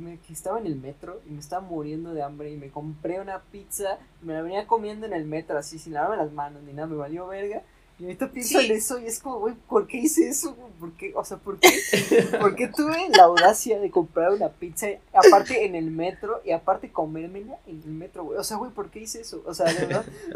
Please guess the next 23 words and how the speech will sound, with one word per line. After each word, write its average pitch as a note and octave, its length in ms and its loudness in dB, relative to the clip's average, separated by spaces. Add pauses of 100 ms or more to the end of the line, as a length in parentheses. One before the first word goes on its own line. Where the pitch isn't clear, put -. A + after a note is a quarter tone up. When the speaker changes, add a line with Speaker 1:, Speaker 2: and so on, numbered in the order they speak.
(200)
Speaker 1:
<laughs> C#4 220 4 (880)
Speaker 2:
Yo D4+ 200 8
me F4 100 6
acuerdo E4+ 420 4
que G#3+ 600 6
también A3+ 540 2 (440)
en B3+ 160 4
aquellos D#4 440 6
días, C4+ 500 8
ay, A3+ 200 6
sí, G#3+ 200 -6 (260)
estaba B3+ 440 6
yo C4 180 2 (440)
en A#3+ 300 6
el A#3 480 2
tro-, A#3+ 220 4 (140)
bueno, B3 280 4
tomaba C4+ 500 4 (100)
el G#3+ 220 0
trolebús G#3 540 2
que G#3+ 380 0 (100)
va G3 520 2
de, G3 580 2